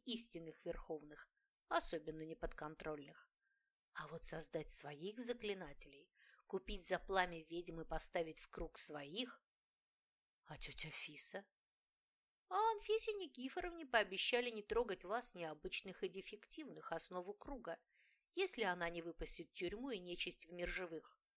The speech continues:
Никому не хотелось очередного повторения истории, Уля. Все должно было закончиться там. Гоша встал, прошелся по палате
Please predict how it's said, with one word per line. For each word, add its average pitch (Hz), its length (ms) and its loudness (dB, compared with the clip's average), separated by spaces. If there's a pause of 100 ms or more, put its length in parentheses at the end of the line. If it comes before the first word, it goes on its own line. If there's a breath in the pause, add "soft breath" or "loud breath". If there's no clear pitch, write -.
(420)
Никому 247 560 0
не 185 100 -6
хотелось 214 540 2
очередного 185 640 0
повторения 175 640 -2
истории, 160 460 0
Уля. 170 280 -4 (680)
Все - 180 -4
должно 160 340 -2
было 170 160 -2
закончиться 170 760 0
там. 156 420 0 (920)
Гоша - 240 -2
встал, 277 400 0
прошелся - 500 -2
по - 140 -4
палате 185 520 -4